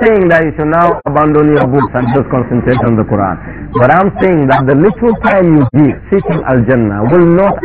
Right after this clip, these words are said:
at all, inshaAllah, affect your studies or affect your business if you're a businessman. Because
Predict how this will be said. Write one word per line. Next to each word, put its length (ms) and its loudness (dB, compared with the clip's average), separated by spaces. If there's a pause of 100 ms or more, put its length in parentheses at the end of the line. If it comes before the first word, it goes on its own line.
at 80 -2 (160)
all, 320 2 (640)
inshaAllah, 600 0 (180)
affect 560 -8
your 320 -4
studies 320 -8 (1080)
or 160 2
affect 400 -2
your 180 2
business 380 0 (160)
if 100 -6
you're 140 2
a 80 0
businessman. 640 -2 (480)
Because 200 0